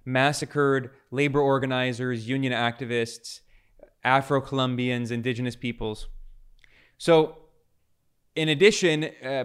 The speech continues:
Petro, the Colombian president, called for Venezuela to be reintegrated into regional institutions. And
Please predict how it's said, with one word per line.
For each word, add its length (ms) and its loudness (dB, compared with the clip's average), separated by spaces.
Petro, 440 2
the 100 0
Colombian 340 -2
president, 500 -2
called 340 2
for 100 -2
Venezuela 600 -2
to 120 -12
be 180 -4
reintegrated 840 -2
into 560 -6
regional 500 0
institutions. 880 -4
And 400 0